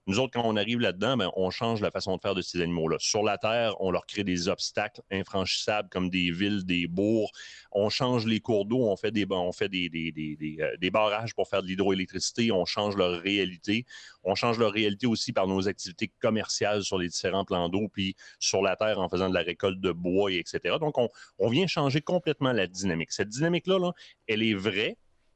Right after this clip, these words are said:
ce que tu dis, si on retourne en arrière et puis on fait sans l'industrialisation. Mais l'industrialisation puis les activités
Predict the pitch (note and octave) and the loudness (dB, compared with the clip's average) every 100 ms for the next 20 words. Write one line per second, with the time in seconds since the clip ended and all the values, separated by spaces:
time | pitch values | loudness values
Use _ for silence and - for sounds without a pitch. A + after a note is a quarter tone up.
0 | _ - - - A2+ A2 G2 G2+ G3+ - | _ -8 -4 -2 -2 -2 -2 -2 -2 0
1 | C#3+ C3 B2+ C3 D3+ C3+ A#2 F2+ F#2 G#2 | 2 2 2 0 2 2 0 0 0 0
2 | F3+ A#2 - _ G2 - B2+ B2 - D#3+ | -2 -6 -10 _ -4 0 2 2 0 -2
3 | C3 - E3+ D#3+ C3 A2+ - - G#2 G2 | 0 0 2 2 0 -2 -4 -2 -2 0
4 | G2 E2+ - E2 D#2+ F2+ B2 C3 - D#3 | 0 0 -2 -4 -2 0 -2 -4 -4 -2
5 | D3 B2+ A2 F3+ F#3 A#2 G#2+ - G2+ - | 0 0 0 -2 -2 0 0 -2 -6 -2
6 | C3 | -4